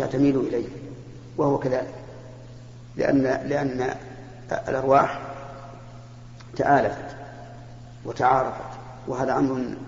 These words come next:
سري ما ندري عنه، وتلاقي بعض الناس لم تره من قبل ولم تجتمع به،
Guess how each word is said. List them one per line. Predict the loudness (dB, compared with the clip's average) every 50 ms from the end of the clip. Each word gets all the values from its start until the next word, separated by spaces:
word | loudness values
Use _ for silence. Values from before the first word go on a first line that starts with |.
| -10 -8
سري | 2 6 6 6 6 6 2 2
ما | 4 4
ندري | 4 4 4 2 -2
عنه، | -2 -4 -6 -8 -12 -14 -14 -14 -16 -16 -16 -16 -16 -16 -16 -16 -16 -16 -18 -18 -18 -18 -18 -16 -16 -16 -16 -12 -6
وتلاقي | -2 0 2 4 4 4 4 2 0 4 8 10 10 10 10 8 6
بعض | 2 2 0
الناس | 2 4 4 4 4 4 0 -4 -4 0
لم | 4 6 6 6
تره | 4 4 2 2 2
من | 2 0 0 0
قبل | 0 2 2 0 0 -2 -8 -12 -12 -14 -14 -14 -14 -16 -16 -16 -16 -18 -12 -2 2
ولم | 2 4 4 2
تجتمع | 0 -2 -2 -2 -2 0 0 2
به، | 2 2 2 2